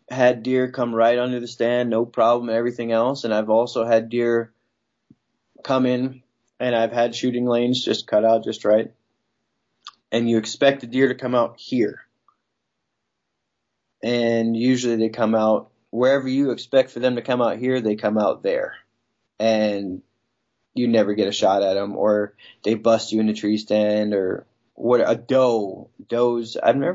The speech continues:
been busted by a buck in a tree stand. It's always been does. Maybe because I don't get to see many of 'em after that, 'cause I'll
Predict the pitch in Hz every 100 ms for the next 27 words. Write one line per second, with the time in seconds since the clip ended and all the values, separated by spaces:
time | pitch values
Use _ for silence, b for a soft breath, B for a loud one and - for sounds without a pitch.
0 | 180 156 143 131 - 113 98 80 - 92
1 | - - - - - 98 131 135 131 104
2 | 98 76 73 - - - B B B B
3 | - 107 101 101 92 92 95 73 98 92
4 | - 117 113 101 95 95 92 98 98 101
5 | 90 95 95 95 95 - 92